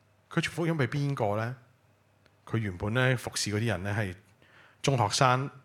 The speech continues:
校服筆挺。原來神要佢去嘅一個地方，就叫做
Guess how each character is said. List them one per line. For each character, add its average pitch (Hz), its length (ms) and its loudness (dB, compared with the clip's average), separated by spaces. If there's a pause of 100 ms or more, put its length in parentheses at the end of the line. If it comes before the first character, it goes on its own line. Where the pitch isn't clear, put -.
(880)
校 101 220 2
服 107 180 -2
筆 - 180 4
挺。 110 320 -2 (2000)
原 110 200 2
來 98 380 2
神 98 400 -4
要 123 120 4
佢 117 260 4
去 107 180 4
嘅 110 240 2
一 - 20 4
個 127 120 2
地 98 160 0
方， 117 320 -2 (1080)
就 131 200 6
叫 131 160 2
做 107 440 2